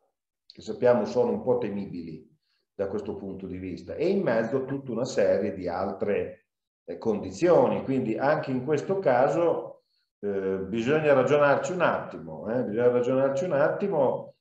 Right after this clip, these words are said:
Purtroppo a volte queste cose non sono proprio compatibili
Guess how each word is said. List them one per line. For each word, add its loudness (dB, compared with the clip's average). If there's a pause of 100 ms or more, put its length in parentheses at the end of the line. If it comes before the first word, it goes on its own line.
(120)
Purtroppo 2
a 6
volte 2
queste -2
cose 4
non -2
sono 2
proprio 0
compatibili -6